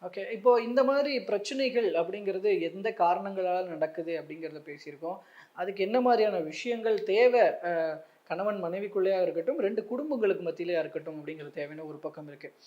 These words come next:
இப்போ ஒரு, இதையெல்லாம் தாண்டி ஒரு பிரச்சனைன்னு வருது, அவங்க கோர்ட்டுக்கு போறாங்க, அவங்கவங்க சார்ந்து ஒரு அட்வொகேட்டை ஃபிக்ஸ் பண்ணிக்கிறாங்க. அப்போ அந்த அட்வொகேட்ஸ் வந்து நீங்க சேர்ந்து இருக்கணும்,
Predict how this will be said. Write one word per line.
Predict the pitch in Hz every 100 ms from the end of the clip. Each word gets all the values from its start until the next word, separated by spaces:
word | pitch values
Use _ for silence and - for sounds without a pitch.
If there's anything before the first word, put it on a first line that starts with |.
| - - -
இப்போ | 208 262 233
ஒரு, | 240 262 -
இதையெல்லாம் | 220 220 262 302 311
தாண்டி | 220 233
ஒரு | 254 196
பிரச்சனைன்னு | 185 175 190 202 208
வருது, | 165 165 214 226 - _ _ -
அவங்க | 165 170 170 160 190
கோர்ட்டுக்கு | 196 196 -
போறாங்க, | 165 156 143 -
அவங்கவங்க | 165 196 196 202
சார்ந்து | 233 170 175 190
ஒரு | 190 156
அட்வொகேட்டை | 160 208 208 - 156 143 135 143 - -
ஃபிக்ஸ் | 170 -
பண்ணிக்கிறாங்க. | 180 170 165 160 165 233 - _ _ _
அப்போ | 175 170 170 165
அந்த | 165
அட்வொகேட்ஸ் | 165 196 302 302 302 - 269
வந்து | 247 240 262 320 285
நீங்க | 185 196
சேர்ந்து | 196 - 226 262 302 285
இருக்கணும், | 233 208 247 269 247 240 220